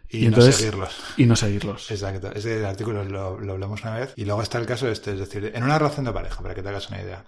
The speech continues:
Speaker 1: Tú tienes una relación de pareja, y lo normal es pensar que te va a ir bien, claramente, porque si empiezas una relación de pareja te va a ir mal. Pero si empiezas, ¿qué problemas,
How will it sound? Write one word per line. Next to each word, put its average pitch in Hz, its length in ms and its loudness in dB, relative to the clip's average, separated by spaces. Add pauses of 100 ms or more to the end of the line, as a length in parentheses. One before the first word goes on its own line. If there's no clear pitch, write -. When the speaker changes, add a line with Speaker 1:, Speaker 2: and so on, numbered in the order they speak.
Speaker 1:
Tú 110 140 -6
tienes 117 220 -2
una 120 140 -2
relación 104 280 -6
de 90 60 -10
pareja, 98 260 -12
y 98 40 -8
lo 95 80 -8
normal 92 280 -6
es 98 60 -8
pensar 101 320 -8
que 98 80 -6
te 95 80 -6
va 90 100 -4
a 87 40 -4
ir 90 60 -6
bien, 92 160 -6
claramente, 95 460 -6
porque 95 240 -8
si 98 140 -10
empiezas 90 320 -12
una 95 80 -6
relación 92 280 -8
de 92 60 -8
pareja 92 240 -8
te 92 100 -4
va 92 100 -4
a - 20 -6
ir 95 80 -6
mal. 101 180 -6
Pero 107 160 -2
si 113 140 -2
empiezas, 98 560 -6
¿qué 135 100 0
problemas, 143 540 0